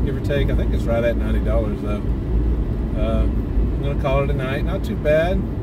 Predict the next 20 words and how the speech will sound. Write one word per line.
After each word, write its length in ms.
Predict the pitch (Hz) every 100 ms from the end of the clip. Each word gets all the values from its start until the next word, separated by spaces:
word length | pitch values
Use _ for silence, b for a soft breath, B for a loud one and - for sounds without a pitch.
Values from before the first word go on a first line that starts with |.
| -
Out 100 | -
for 160 | -
three 220 | - 147 139
hours, 260 | 143 151
about 220 | - -
thirty 240 | - - -
bucks 260 | 113 107
an 80 | 107
hour. 260 | - - 110 -
So 260 | - - - - - - - B - -
kinda 160 | 160 165
on 100 | 156
the 60 | 143
low 240 | 139 143
end 240 | 139 139
for 160 | 151 147
me, 160 | 185 185
but 180 | 143
that's 240 | 147 127 -
okay. 380 | 127 123 123